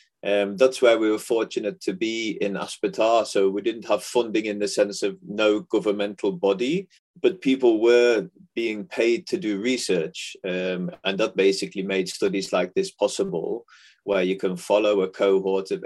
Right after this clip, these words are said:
eighty athletes, some of them amateur, but a lot of them professional,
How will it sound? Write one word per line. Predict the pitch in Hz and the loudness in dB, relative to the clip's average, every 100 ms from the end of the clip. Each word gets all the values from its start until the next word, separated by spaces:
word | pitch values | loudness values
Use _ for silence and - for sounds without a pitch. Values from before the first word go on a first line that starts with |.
| - | -4
eighty | 95 90 - | -4 -4 -6
athletes, | 87 98 - 90 87 | -4 -4 -4 -6 -4
some | - 98 | -4 -2
of | 95 | 0
them | 95 92 90 - _ _ - | 0 0 -6 -10 _ _ -8
amateur, | 98 95 95 104 | -6 -4 -4 -2
but | 92 90 | -2 0
a | 92 | 2
lot | 101 | 2
of | 104 | 2
them | 95 90 | 0 -2
professional, | 87 85 87 - 87 85 110 | -6 -2 -4 -4 -6 -6 -6